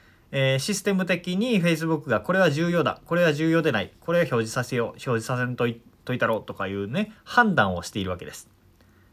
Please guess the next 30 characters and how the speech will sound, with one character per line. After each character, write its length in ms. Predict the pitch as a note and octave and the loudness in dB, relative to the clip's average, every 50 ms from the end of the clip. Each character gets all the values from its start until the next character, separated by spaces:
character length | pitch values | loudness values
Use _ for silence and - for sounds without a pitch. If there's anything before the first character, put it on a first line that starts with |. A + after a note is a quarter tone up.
| _ _ _ - G3+ | _ _ _ 0 4
例 100 | - C4 | 6 6
え 40 | B3 | 8
ば 120 | A3 G#3 G3 | 8 6 4
で 100 | G3 F#3+ | 4 0
す 100 | - - | -2 -4
け 100 | G#3+ G3+ | -2 4
ど、 400 | A#3 C4 B3+ G#3 C3+ F#2+ F2+ - - - - _ _ _ - | 6 8 8 8 6 2 0 -6 -16 -20 -20 _ _ _ -4
え 400 | C3+ C3 B2+ A#2+ A#2+ A#2+ A#2 A#2 | 0 0 2 2 2 2 0 0
ー、 20 | A#2 | 4
投 200 | - A#3 A#3+ A#3 | 4 4 4 6
稿 160 | B3 A3+ A3+ | 4 2 2
す 120 | A3 - | 4 2
る 120 | G#3+ G#3 F3 | 0 2 2
文 320 | C#3+ F3 C4 D4 D4 B3 | 2 2 2 2 0 -2
章 300 | - - E3 C3+ A2 G#2 | 0 2 4 4 4 4
の 120 | G2 F#2+ | 2 0
中 280 | F#2+ F#2+ F#2+ - G#2 G2 | 0 -2 -2 -2 -2 -2
に、 380 | G2+ B2+ C#3 B2 G#2+ F#2 E2+ - - - - _ _ | 0 0 0 0 0 -2 -4 -8 -16 -20 -20 _ _
え 240 | A2 G2+ F#2 F2+ F2+ | -6 -4 -2 -2 -4
ー、 80 | F2+ | 0
外 260 | F#2 F3 A#3 C4+ B3+ | 4 6 6 6 6
部 120 | G3 D3+ A#2 | 4 2 0
の 100 | G2+ F#2+ | 0 0
ユ 160 | G2+ A2+ A2+ | 0 2 4
ー 40 | A#2 | 4
ア 20 | A2 | 4
ー 20 | |
ル 60 | G#2+ | 4
エ 60 | G2+ | 2
ル、 120 | F2+ D#2+ | 0 -4